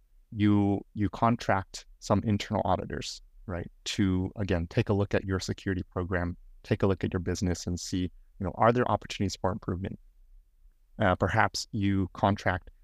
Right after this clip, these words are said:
external, uh, pen testers, penetration testers, people who can, you know, give a poke at your environment, give a poke at your systems, give a poke at your customers' front end and see, you know, are there any gaps that could be filled here? Is there any, anything that we might have missed,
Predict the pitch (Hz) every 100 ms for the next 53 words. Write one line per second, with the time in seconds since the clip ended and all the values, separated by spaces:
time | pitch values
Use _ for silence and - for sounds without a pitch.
0 | _ - 117 - - 113 131 98 95 -
1 | 95 90 - 143 - - - - - -
2 | - 98 - 139 98 - - - - -
3 | _ - _ - 120 110 107 120 107 -
4 | 107 101 95 104 92 92 120 117 - 120
5 | 110 104 - 101 98 - 98 90 90 92
6 | 92 101 98 - 107 98 - 92 - -
7 | - 90 87 - - 113 107 - 107 -
8 | 95 - 90 - - - 92 85 - 98
9 | 95 113 101 - _ - - 107 - 107
10 | 101 107 110 - 117 131 139 127 123 101
11 | 104 110 - 104 110 92 95 107 95 -
12 | - - - - - 95 104 101 101 98
13 | - 120 135 131 117 107 101 101 98 90
14 | - - -